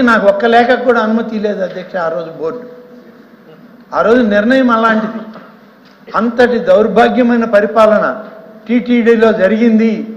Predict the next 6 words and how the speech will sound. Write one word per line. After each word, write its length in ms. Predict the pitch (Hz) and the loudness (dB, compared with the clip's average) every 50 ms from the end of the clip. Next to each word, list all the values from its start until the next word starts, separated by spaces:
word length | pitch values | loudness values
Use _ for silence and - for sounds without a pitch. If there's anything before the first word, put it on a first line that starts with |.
| - - - - - - - - - | -18 -20 -20 -20 -20 -20 -20 -18 -6
స్వయంగా 500 | - 170 190 220 247 254 247 247 254 247 226 214 208 | 0 2 4 4 6 4 4 4 2 2 2 2 2
నేనే 320 | 220 240 240 247 247 233 196 - - - - - - - - - - - - - - - - - 143 | 2 4 4 4 4 2 0 -2 -6 -10 -12 -14 -16 -18 -20 -20 -20 -20 -20 -20 -20 -20 -12 -6 -4
అనుభవించాను 640 | 165 208 247 233 285 269 262 254 - 247 240 220 220 208 190 | 0 2 2 4 4 4 4 4 4 4 2 2 2 2 0
ఆ 20 | 175 165 175 | 0 2 2
బాధ 160 | 190 190 190 196 190 185 | 2 4 4 2 2 0
అని 120 | 185 185 | -2 -4